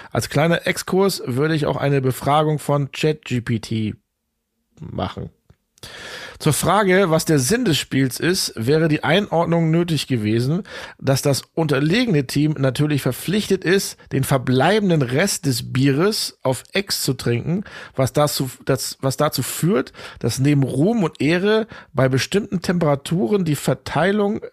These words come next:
der Biermenge natürlich wichtiger erscheint,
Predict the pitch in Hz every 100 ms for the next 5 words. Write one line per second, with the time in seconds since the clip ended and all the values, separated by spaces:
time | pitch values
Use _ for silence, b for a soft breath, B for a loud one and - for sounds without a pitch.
0 | - 120 135 135 - 120 117 208 185 131
1 | 131 156 139 127 151 151 - 127 226 -
2 | 139 127 113 - 120 151